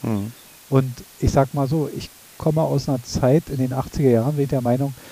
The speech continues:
Speaker 2: das höchste der Gefühle, was ich an Bustakten kenne in Berlin, in einer Großstadt, waren zehn Minuten.
Speaker 1: Ja,
Speaker 2: Die
Speaker 1: ja.
Speaker 2: zwanzig Minuten, die wir heute üblicherweise auf vielen Linien haben, die kamen erst später.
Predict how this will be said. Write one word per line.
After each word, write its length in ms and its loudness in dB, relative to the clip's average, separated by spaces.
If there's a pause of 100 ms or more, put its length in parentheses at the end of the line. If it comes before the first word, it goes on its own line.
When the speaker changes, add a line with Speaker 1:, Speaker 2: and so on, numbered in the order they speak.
(160)
Speaker 2:
das 260 0
höchste 320 2
der 120 4
Gefühle, 400 2
was 160 0
ich 100 -8
an 140 -4
Bustakten 680 -2
kenne 260 2
in 280 -2
Berlin, 360 2
in 120 -2
einer 340 0
Großstadt, 640 -2
waren 160 -2
zehn 240 -4
Minuten. 480 -6 (260)
Speaker 1:
Ja, 160 2 (260)
Speaker 2:
Die 60 2
Speaker 1:
ja. 60 2
Speaker 2:
zwanzig 500 2
Minuten, 340 0
die 120 -4
wir 120 0
heute 360 0 (280)
üblicherweise 680 2
auf 60 -4
vielen 240 0
Linien 280 -2
haben, 140 -4
die 80 -6
kamen 240 -2
erst 120 -6
später. 300 -4